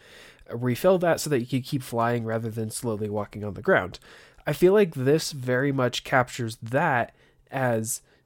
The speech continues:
you're constantly looking around at the slopes to find a way to get faster, s-,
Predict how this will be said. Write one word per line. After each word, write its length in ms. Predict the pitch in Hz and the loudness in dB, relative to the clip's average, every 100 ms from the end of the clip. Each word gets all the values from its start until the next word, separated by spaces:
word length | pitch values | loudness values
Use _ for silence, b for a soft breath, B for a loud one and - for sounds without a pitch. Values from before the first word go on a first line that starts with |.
| - | -4
you're 140 | 139 | -2
constantly 600 | 135 - 143 - 127 131 | -2 0 -2 -2 -2 -2
looking 360 | 131 123 131 120 | 0 -2 -2 0
around 260 | 120 117 | 0 0
at 80 | 110 | -4
the 80 | 110 | -8
slopes 460 | - 240 202 165 - | 0 4 4 2 -4
to 400 | - 139 123 113 | 0 0 0 -2
find 340 | - 127 120 | 0 0 0
a 60 | 120 | -2
way 240 | 113 113 | -2 -2
to 120 | - | -6
get 320 | 120 110 - _ _ _ | -6 -6 -6 _ _ _
faster, 840 | - 147 127 - 131 117 107 - 120 - - | -4 0 0 -2 -2 -2 -4 -8 -18 -20 -8
s-, 220 | - | -6